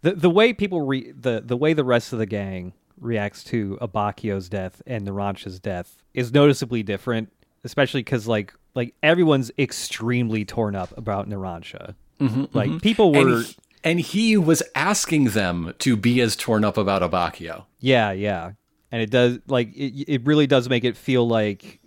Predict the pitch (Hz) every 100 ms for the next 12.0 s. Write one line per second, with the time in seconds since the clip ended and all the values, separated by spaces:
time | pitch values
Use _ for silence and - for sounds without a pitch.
0 | - 131 135 131 127 127 120 - 117 -
1 | 110 117 107 - 110 113 113 - 120 107
2 | 104 113 117 98 95 104 - 123 107 101
3 | 101 98 104 110 - - _ _ 123 120
4 | 117 117 117 117 117 139 110 104 92 113
5 | 104 90 76 78 _ _ _ - 107 110
6 | 110 110 107 127 117 107 104 110 107 120
7 | 117 - 120 107 101 107 101 95 110 107
8 | 123 - 131 120 1077 - - 147 180 208
9 | 170 139 139 117 98 - _ - 127 -
10 | 139 - 117 110 427 185 95 131 120 -
11 | 110 87 113 - - 139 107 104 104 92